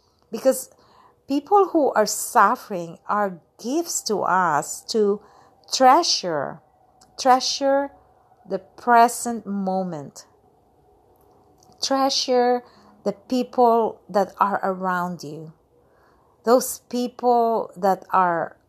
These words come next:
um, suffering are giving us a direct way of living the most highest,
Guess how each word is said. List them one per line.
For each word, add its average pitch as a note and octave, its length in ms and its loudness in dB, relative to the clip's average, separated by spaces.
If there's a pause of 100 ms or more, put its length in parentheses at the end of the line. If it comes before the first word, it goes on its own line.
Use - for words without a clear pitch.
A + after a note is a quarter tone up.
(240)
um, E3 640 -4
suffering G3 960 0 (840)
are G#3+ 140 4
giving A#3+ 580 -6 (120)
us G3+ 680 -8 (380)
a G#3+ 100 2
direct G#3+ 1040 0 (1500)
way G#3+ 680 2 (880)
of G3+ 280 0
living F#3+ 800 -4 (1000)
the F3+ 180 -2
most A3 640 2
highest, A3+ 1160 -2